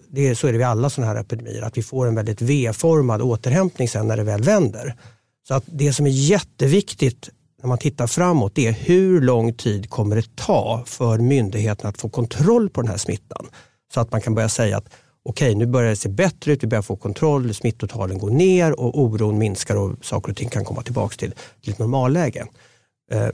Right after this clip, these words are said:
vid sars så tog det någonstans fyra till sex månader innan man hade nått den punkten. Eh,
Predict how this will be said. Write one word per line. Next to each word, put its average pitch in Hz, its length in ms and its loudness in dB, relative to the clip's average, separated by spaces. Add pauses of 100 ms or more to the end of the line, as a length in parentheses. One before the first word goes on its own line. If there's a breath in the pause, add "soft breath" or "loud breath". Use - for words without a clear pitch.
(140)
vid 139 140 0
sars - 580 0
så 147 80 -4
tog 139 220 2
det 135 160 2
någonstans 127 540 0
fyra 123 300 2
till 127 120 -4
sex - 300 -4
månader 139 460 0
innan 143 200 0
man 135 440 -4 (100)
hade 127 180 -2
nått 123 200 -2
den 117 140 -2
punkten. 123 480 -2 (560 loud breath)
Eh, - 260 -4